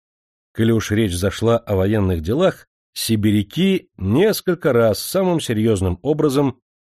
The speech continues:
отметились в военной истории России. Решающее поражение Пугачеву, после которого он уже не оправился, нанес пришедший из Сибири корпус генерала Деколонга.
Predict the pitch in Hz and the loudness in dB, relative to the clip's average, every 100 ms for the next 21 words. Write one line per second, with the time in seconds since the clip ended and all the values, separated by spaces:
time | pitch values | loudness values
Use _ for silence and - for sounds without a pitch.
0 | _ - 98 123 190 175 175 - 92 90 | _ -4 -2 2 0 2 0 -2 -2 0
1 | 110 180 170 135 - 101 92 90 90 87 | 0 0 0 0 -2 -2 -2 0 -2 -4
2 | - 82 - - _ _ _ _ _ _ | -8 -12 -12 -20 _ _ _ _ _ _
3 | - 117 127 202 190 - 175 156 151 139 | -2 -2 0 0 0 0 -2 0 0 2
4 | 156 147 131 123 - - 202 143 110 110 | 2 0 -2 -2 -2 0 0 0 -2 -4
5 | 110 107 123 123 123 - 117 104 107 101 | -4 -2 0 0 0 0 -2 0 0 0
6 | 92 185 156 104 - 95 80 _ _ _ | -2 -2 0 -2 -2 -6 -6 _ _ _
7 | _ _ - 110 156 220 - 147 156 202 | _ _ -4 0 2 2 0 -2 0 0
8 | 208 - 175 - 147 - 120 117 170 175 | -2 0 0 0 -4 -4 -2 0 2 0
9 | 156 143 170 - 160 127 113 104 110 110 | 0 0 -2 -2 -4 0 0 2 2 2
10 | 107 107 101 92 76 76 - | 0 0 0 0 -2 -6 -14